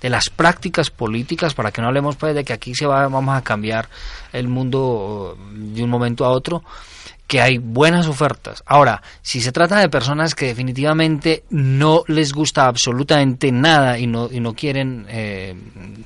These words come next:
no creen en este asunto, bueno, que vayan y voten en blanco, pero que voten.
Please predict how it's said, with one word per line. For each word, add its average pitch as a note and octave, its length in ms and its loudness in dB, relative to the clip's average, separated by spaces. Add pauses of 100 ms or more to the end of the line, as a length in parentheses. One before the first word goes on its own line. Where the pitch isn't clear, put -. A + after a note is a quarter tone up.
(280)
no C#3 120 2
creen D#3+ 360 4
en B2 100 0
este B2 220 -6
asunto, C#3 420 -8 (340)
bueno, D#3+ 220 0
que B2 140 -4
vayan A#2+ 320 -2
y G#2 40 -6
voten G2 280 -8
en G#2+ 100 -8
blanco, A2 280 -2
pero G2+ 300 -4
que F2 160 -10
voten. F#2 480 -4